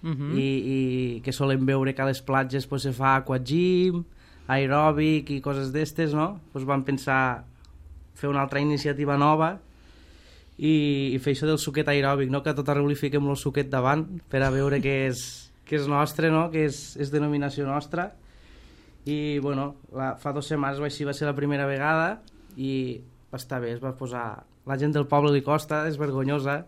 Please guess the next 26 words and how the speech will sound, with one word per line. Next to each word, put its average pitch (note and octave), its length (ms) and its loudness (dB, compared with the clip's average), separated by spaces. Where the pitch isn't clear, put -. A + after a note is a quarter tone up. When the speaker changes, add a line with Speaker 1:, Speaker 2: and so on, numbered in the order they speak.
Speaker 1:
<laughs> - 840 -6
Speaker 2:
però, D3 200 4
bueno, D3 160 4
al D#3 80 0
final C#3+ 240 0
va D#3 80 0
ser F3 140 0
un E3+ 40 0
bon E3+ 160 4
grupet, E3 540 2
gràcies D3+ 400 -2
als, C#3+ 480 -2
als C#3+ 160 -2
monitors C#3+ 400 0
del C#3 160 -2
sem, C#3 380 -2
la B2+ 100 0
Cala C3+ 320 0
i C3 80 2
això, C#3+ 380 -4
dels C3 220 -6
tres C3+ 180 -6
monitors, C#3 540 -4
i C#3+ 240 -2
va C#3+ 80 -2
estar C3+ 160 -4